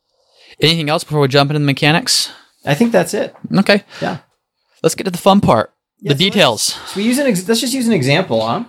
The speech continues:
Speaker 1: Let's use an example.
Speaker 2: Okay, let's say that someone makes two hundred thousand dollars a year.
Speaker 1: Okay.
Speaker 2: So we're not gonna talk about their, and we're not even talking about, like, restricted stock units or their bonus income. This is just gonna be their base income. So we just think of it in these terms.
Speaker 1: Yeah.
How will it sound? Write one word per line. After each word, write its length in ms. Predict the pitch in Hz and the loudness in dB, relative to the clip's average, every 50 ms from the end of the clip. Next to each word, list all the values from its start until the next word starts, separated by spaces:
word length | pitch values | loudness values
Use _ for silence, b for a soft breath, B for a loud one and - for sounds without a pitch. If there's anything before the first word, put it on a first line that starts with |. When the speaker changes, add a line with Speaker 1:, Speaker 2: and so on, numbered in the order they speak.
| _ _ _ | _ _ _
Speaker 1:
Let's 220 | - - 151 - - | -2 -2 -2 0 0
use 140 | 160 156 151 | 2 2 4
an 80 | 147 | 4
example. 400 | 135 120 117 110 98 95 - - - | 4 4 4 2 2 2 0 -4 -4
Speaker 2:
Okay, 120 | - 143 | -4 -4
let's 220 | 131 151 165 165 | -4 -4 -6 -4
say 120 | - 214 208 | -4 -4 -2
that 140 | 196 196 190 | -2 -2 -2
someone 320 | - 196 190 185 180 175 | 0 0 2 2 2 2
makes 380 | 170 165 165 165 - - - - _ - | 2 0 0 -2 -4 -10 -12 -16 _ -12
two 420 | - - 220 214 214 214 214 208 | -6 -2 -2 0 0 2 2 2
hundred 280 | 196 202 185 180 175 170 | 2 2 0 -2 -2 -2
thousand 300 | 160 147 147 143 135 143 | 0 0 0 0 0 2
dollars 360 | 135 131 127 123 123 120 123 | 2 2 2 2 -2 -4 -6
a 60 | 117 | -8
year. 240 | 117 117 - - - _ - | -8 -8 -10 -12 -14 _ -12
Speaker 1:
Okay. 180 | - - 185 269 | -2 0 0 0
Speaker 2:
So 180 | - - - | 0 -4 -8
we're 40 | 139 151 | -4 -4
not 100 | 165 175 | -2 -2
gonna 140 | 180 170 | -2 -2
talk 240 | 165 170 165 151 147 | 0 0 0 0 0
about 240 | 165 - 147 143 - | -2 -2 -4 -2 -2
their, 300 | 143 139 135 127 120 - _ _ | -2 -2 -2 -2 -4 -8 _ _
and 100 | - 139 | -10 -4
we're 60 | 147 | 0
not 140 | 170 185 190 | 2 2 2
even 140 | 190 165 170 | 2 0 -2
talking 240 | 165 165 160 165 165 | -2 -2 -2 -2 0
about, 160 | 156 151 123 | 0 2 2
like, 220 | 131 127 120 - - - _ - - _ _ _ _ _ | 2 2 0 -2 -8 -20 _ -20 -20 _ _ _ _ _
restricted 400 | 131 131 - - 143 131 135 123 | -8 -6 -6 -4 -6 -6 -8 -6
stock 340 | - 208 208 202 196 196 196 | -2 0 2 2 2 2 0
units 440 | 190 185 180 175 170 165 160 - - | 0 0 0 0 0 -2 -2 -2 -4
or 80 | 139 127 | -2 -2
their 180 | 120 120 120 | 0 -2 -2
bonus 460 | 120 117 185 202 202 196 196 185 185 185 | 0 0 0 0 2 2 0 0 0 0
income. 380 | 185 170 170 165 170 165 160 156 | -2 -2 -2 0 0 0 2 0
This 160 | 147 143 143 | -2 -4 -6
is 60 | 135 | -8
just 140 | 135 131 - | -10 -8 -6
gonna 100 | 143 135 | -4 -2
be 80 | 135 | 2
their 100 | 123 123 | 2 2
base 300 | 120 - 117 113 117 - | 2 2 0 -2 -2 -4
income. 260 | 127 120 120 - 120 - | -8 -6 -4 -4 -4 0
So 120 | - 135 | 2 4
we 40 | 131 | 4
just 140 | 131 - - | 4 2 0
think 180 | - 127 - | -6 -12 -12
of 100 | - 117 | -12 -12
it 160 | 117 - - _ _ _ _ _ | -12 -14 -14 _ _ _ _ _
in 120 | - 131 127 | -10 -8 -8
these 160 | 127 123 - | -8 -10 -12
terms. 260 | - 131 117 110 107 | -14 -14 -12 -6 0
Speaker 1:
Yeah. 140 | - 170 | 2 2